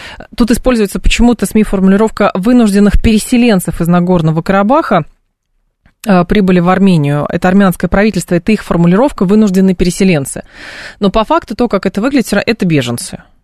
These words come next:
Вот, э, не знаю, почему, к чему такой дипломатический язык, вынужденный пересел-, любой вынужденный переселенец, он беженец.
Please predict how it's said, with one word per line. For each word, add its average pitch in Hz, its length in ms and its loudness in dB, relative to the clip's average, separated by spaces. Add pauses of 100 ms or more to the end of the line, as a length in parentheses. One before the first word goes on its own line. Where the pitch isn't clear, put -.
(140)
Вот, 143 300 -10
э, 165 520 -2
не 120 680 -2
знаю, 196 220 2
почему, 175 320 -4
к - 80 -10
чему 196 260 2
такой 165 240 -2
дипломатический 175 1040 -2
язык, 185 600 2
вынужденный 175 520 2
пересел-, 220 260 0
любой 233 240 0
вынужденный 185 420 0
переселенец, 262 500 0
он 202 100 4
беженец. 143 540 -2